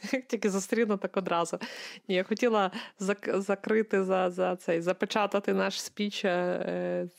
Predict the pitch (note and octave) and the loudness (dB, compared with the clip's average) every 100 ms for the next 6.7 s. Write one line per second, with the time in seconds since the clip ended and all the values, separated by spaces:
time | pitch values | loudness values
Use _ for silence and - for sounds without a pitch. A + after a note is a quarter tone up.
0 | - - - F3+ F#3 - G3 G3+ G3+ A#3+ | -20 -10 -4 -4 -4 -2 0 0 0 0
1 | D#4 C#4 G#3 G#3 - G#3 - F3 - F3+ | 0 0 0 -2 -2 -4 -2 -6 -4 -4
2 | F3 E3+ - E3 E3 E3 E3+ A3+ D4+ A3 | -2 -4 -4 -4 -2 -2 -2 -4 -2 -2
3 | G3 F#3+ - E3+ F3 F3 D#3+ F3 - - | -2 -6 -10 -6 -6 -6 -6 -6 -2 -2
4 | D#3+ D#3 D#3 D#3+ D#3 D#3+ E3 E3 E3+ E3+ | 0 -2 -6 -8 -6 -6 -4 -4 -4 -6
5 | E3+ F3 E3 E3 D#3+ D#3+ E3 E3 D#3 - | -6 -4 -4 -4 -4 0 0 0 -2 -2
6 | - D#3 D3+ D#3+ F#3 E4 C4 | -2 -2 -2 -4 0 0 0